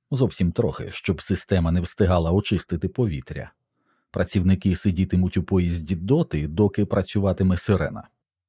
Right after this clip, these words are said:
Мені більше не треба було ховатися. Я підійшла до передньої частини плавильної печі, потім пролізла під низ в аварійний резервуар. На випадок перегріву у плавильній печі був мідний запобіжник у нижній його частині.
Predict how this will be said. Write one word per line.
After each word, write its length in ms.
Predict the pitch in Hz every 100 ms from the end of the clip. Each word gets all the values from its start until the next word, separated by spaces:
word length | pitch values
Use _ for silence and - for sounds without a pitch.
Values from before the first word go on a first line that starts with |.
| _ _ _ _ _ -
Мені 220 | 85 101
більше 340 | 104 110 -
не 120 | 123 131
треба 360 | 143 104 82
було 300 | 78 90 90
ховатися. 720 | - 110 95 76 80 - 64 - - _ -
Я 160 | 160
підійшла 600 | 113 92 95 92 104 92
до 100 | 87
передньої 420 | 85 90 80 90
частини 480 | 85 95 - 87 82
плавильної 600 | 82 90 87 82 90 92
печі, 440 | - 160 - 127 117
потім 460 | - 147 151 147
пролізла 540 | 123 117 110 113 95 92
під 260 | 92 92
низ 360 | 123 123 - - -
в 100 | 113
аварійний 560 | 110 107 95 95 92 95
резервуар. 800 | 98 90 87 85 80 62 - - _ _ _ _ _ _ _ _
На 120 | 67
випадок 400 | 92 - 107 104
перегріву 640 | - 104 107 110 120 147 160
у 60 |
плавильній 540 | 143 110 104 104 98 95
печі 340 | 117 120 -
був 280 | 110 110 101
мідний 420 | 104 98 90 95
запобіжник 920 | 85 95 - 85 73 60 - 62 -
у 120 | 101 101
нижній 360 | 92 82 85
його 280 | 85 95 87
частині. 600 | - 113 - 127 - 64